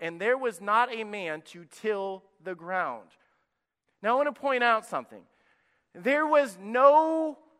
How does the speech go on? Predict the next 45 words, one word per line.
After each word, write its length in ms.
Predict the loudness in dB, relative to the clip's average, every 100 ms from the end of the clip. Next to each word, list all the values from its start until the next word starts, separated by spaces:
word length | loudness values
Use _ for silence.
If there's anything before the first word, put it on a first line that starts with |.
| _ _ _ _ -18
curse 600 | -2 4 4 4 -4 -8
at 200 | -4 -2
this 200 | 0 -4
point. 420 | -4 -4 -2 -4 -10 _ _
There 120 | 0
was 180 | 0 0
no 180 | 2 2
man 540 | 2 2 2 0 -2 -16
to 140 | -18
fall. 540 | 0 4 4 2 -4 -20 _ -4
There 120 | -4
was 140 | -2
none 220 | 0 2
of 80 | 2
that 240 | 2 2 2
that 140 | -4
was 100 | -6
created 580 | -14 -10 -6 -4 -6 0
yet 240 | 2 2
at 220 | 0 -4 -2
this 260 | -6 -6
point 340 | -6 -4 -2 -4
of 80 |
what 140 | -6 0
God 220 | 2 2
was 140 | 0
saying. 260 | -6 -6 -4
He 120 | -8
said 180 | -10 -6
there 100 | -4
was 200 | -6 -6
no 220 | 0 0
man 460 | 0 -2 0 0 -4 -16 _ _
to 100 | -14
till 220 | -6 -4
the 80 | -6
ground. 420 | -6 -2 -2 -4 _ _ _ _ _ _ _ _ _
He 60 | -20
said, 120 | -8
"Why 120 | 0
are 80 | 0
you 100 | 0
pointing 320 | -6 -8 -4
that 180 | -2 2
out?" 240 | 2 0